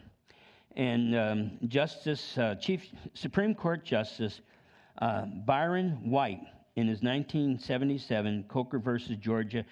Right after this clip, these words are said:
majority opinion, he said this, "Life is over for the victim of, uh, the murderer. For the rape victim, life may not be nearly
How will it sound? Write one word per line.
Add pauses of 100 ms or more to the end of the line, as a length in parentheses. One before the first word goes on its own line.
(420)
majority
opinion,
he
said
this, (360)
"Life
is
over
for
the
victim (320)
of,
uh,
the
murderer. (1040)
For
the
rape
victim, (760)
life
may
not
be
nearly